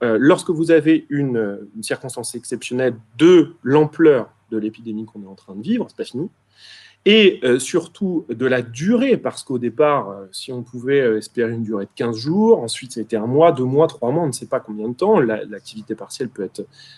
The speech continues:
cer-, sera certainement poursuivie dans la plupart des entreprises jusqu'à la fin de l'été, on pense notam-, notamment au domaine des, des, des hôtels, cafés, restaurants, il fallait une modification. Et je crois qu'à l'occasion de cette épidémie, on a modifié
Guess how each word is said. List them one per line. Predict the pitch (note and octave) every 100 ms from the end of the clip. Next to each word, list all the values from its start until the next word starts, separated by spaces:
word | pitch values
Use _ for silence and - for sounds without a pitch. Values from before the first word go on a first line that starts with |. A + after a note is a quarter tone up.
| _
cer-, | - C3
sera | - C3+ B2+ C3+
certainement | B2+ - B2 B2
poursuivie | B2 - C#3
dans | C3
la | G#2
plupart | G#2+ - C#3 A2+
des | G#2+
entreprises | A2 B2 C3+ A#2+
jusqu'à | -
la | G2
fin | - B2
de | B2+
l'été, | C#3 G3+
on | C3
pense | A#2+ -
notam-, | A2 G#2+ A2 A2+ G#2+
notamment | A2 A2 A2+ A#2
au |
domaine | A2 G#2+ G#2
des, | G2+
des, | F#2+ _ F#2+ F#2 _ _ - _
des | B2+ B2
hôtels, | C3 D3 C3+
cafés, | C3+ -
restaurants, | G2+ - A#2 A#2 E3+ A3 _ - - - _ _ _ _ -
il | F#3+
fallait | A3 F3+ A#3
une | G3
modification. | D#3 D3 C#3 C#3+ C#3 D3+ E3 D#3+ C#3 C3 - - _ -
Et | E3+
je | D#3+
crois | G3 - A#3+
qu'à | G#3+ D#3
l'occasion | C#3 D#3 G#3 - G3 E3 E3+
de |
cette | D#3+ C#3+
épidémie, | B2+ - B2+ B2+ D3 G#3+ B3
on | C#3+ C#3+ D#3
a | F#3+ A#3+
modifié | D3 B2 D3+ A3+ F3+ F3+ - - E3+ G#3